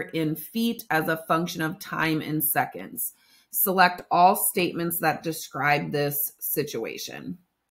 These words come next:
So the vertex is point seven five, twenty-nine. And that's true because when it's opening downward, the vertex is the maximum. The y-intercept of the graph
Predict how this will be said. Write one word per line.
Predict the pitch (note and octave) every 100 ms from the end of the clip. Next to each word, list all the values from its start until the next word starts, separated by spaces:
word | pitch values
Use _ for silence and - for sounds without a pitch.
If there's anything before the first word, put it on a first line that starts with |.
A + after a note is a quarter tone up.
| _ - - _ _ _
So | - F3+ F3
the | F3 E3
vertex | D#3+ E3+ G3+ A#3+ A#3 A3 - - - - -
is | F3+ E3+ E3+ E3+ - -
point | - F3+ F3 -
seven | - E3+ F3+ E3 E3+
five, | E3+ G3+ G3+ G#3+ G#3 G#3 - _ _ _ _ -
twenty-nine. | G3 E3 D#3 C#3 C#2+ C#2+ F3+ G3 -
And | D3
that's | C3+ B2 -
true | - B3+ D#4+ E4+ D4+
because | E3+ F3+ E3 E3
when | D#3+
it's | D3 -
opening | D#3 - D3 D3+
downward, | E3+ E3+ F3 E3+ E3+
the | C#3
vertex | C#3 D3 D3 D#3 C#3+ -
is | C3+
the | -
maximum. | C3 C3+ - - G3 G#3+ F#4+ G#4+ _ _ _ _ _ _ - - _ _ _ _ _ -
The | G#3
y-intercept | G3 F#3+ F3+ - G#3 B3 B3+ B3 B3+ A3+ A#3
of | F#3+ F#3+
the | F#3+
graph | F#3 F3 F3+ -